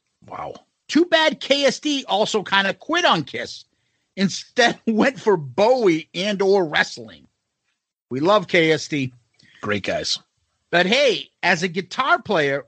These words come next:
Speaker 2: with the same birthday with the
Speaker 1: Uh-oh.
Speaker 2: with my,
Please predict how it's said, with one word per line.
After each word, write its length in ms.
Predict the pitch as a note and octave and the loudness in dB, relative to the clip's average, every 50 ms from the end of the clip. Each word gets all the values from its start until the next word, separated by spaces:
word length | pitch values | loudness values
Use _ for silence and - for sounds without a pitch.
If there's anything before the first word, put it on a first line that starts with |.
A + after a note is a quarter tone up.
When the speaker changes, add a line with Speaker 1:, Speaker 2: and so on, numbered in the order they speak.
| _ - | _ -14
Speaker 2:
with 180 | E3 D#3 D3+ | -12 -10 -8
the 80 | - E3+ | -8 -6
same 280 | - - G3+ G#3 A3 G3 | -4 -2 0 0 0 0
birthday 400 | D#3 F3+ G3+ G#3 G3+ - G#3 F#3 | 0 2 2 2 4 4 4 4
with 160 | F#3 F3 F3 | 4 4 2
the 160 | - E3 D#3+ - - - - - _ _ _ _ _ C6+ C6+ C6+ C6+ C6+ C6+ _ _ _ _ _ _ _ _ _ _ _ _ _ _ _ _ _ _ _ _ _ _ - - | 2 2 2 0 -6 -12 -20 -20 _ _ _ _ _ -20 -20 _ _ _ _ _ _ _ _ _ _ _ _ _ _ _ _ _ _ _ _ _ _ _ _ _ _ -14 -10
Speaker 1:
Uh-oh. 400 | G2 F#2+ - F2+ F2 F2 - - _ _ _ _ _ _ _ _ _ _ _ _ - | -10 -8 -8 -8 -8 -8 -10 -12 _ _ _ _ _ _ _ _ _ _ _ _ -2
Speaker 2:
with 280 | F3+ G#3 E3+ E3 G#3+ | 0 0 0 0 0
my, 300 | G3+ G3 F#3+ F3+ E3+ D#3+ | 0 2 2 2 0 -2